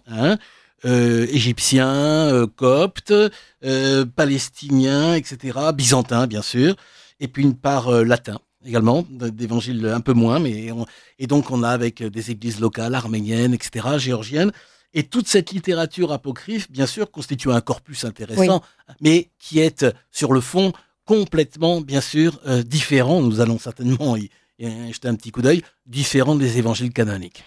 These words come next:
Speaker 2: Alors, j'ai quand même remarqué qu'on en parle beaucoup plus maintenant qu'auparavant. On, comme si ils avaient gagné en crédibilité à force d'être étudiés. Est-ce que je me trompe ?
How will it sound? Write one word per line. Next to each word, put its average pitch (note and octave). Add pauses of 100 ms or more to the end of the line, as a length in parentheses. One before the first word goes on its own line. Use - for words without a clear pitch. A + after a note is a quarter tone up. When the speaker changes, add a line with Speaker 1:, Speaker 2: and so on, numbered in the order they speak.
(120)
Speaker 2:
Alors, G#3+
j'ai C#4+
quand D#4
même B3
remarqué G#3+ (120)
qu'on A#3+
en G3+
parle A3
beaucoup G#3+
plus -
maintenant G#3+
qu'auparavant. F#3 (240)
On, F3
comme -
si F4+ (600)
ils B3+
avaient B3
gagné B3+
en C4
crédibilité C4
à D#4
force C#4
d'être B3+
étudiés. C4+
Est-ce -
que C4
je B3
me B3+
trompe ? A#3